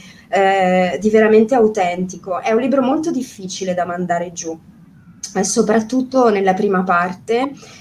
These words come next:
È la storia vera di questa ragazza che vive in questo paesino dell'Idaho,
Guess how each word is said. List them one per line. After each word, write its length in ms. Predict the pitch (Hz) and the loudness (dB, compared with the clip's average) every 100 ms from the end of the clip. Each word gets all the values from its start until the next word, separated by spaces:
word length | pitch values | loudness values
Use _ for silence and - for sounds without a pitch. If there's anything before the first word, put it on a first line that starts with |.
| - | -20
È 100 | - 226 | -2 0
la 80 | |
storia 360 | 233 - 262 262 | 2 2 2 2
vera 580 | 240 285 226 185 180 185 | 2 2 4 4 2 0
di 120 | 190 | -2
questa 600 | 185 214 214 - 190 185 | -2 -2 -2 -2 0 0
ragazza 580 | 214 226 226 240 - 277 | 0 0 -2 -4 -8 -6
che 120 | 220 | -4
vive 220 | 196 202 | -4 -4
in 100 | 190 | -4
questo 240 | 190 214 214 | -4 -4 -4
paesino 600 | 226 220 214 240 240 196 | 0 2 2 0 0 0
dell'Idaho, 880 | 190 196 185 180 185 190 196 226 | 0 -2 -2 -2 -2 0 0 0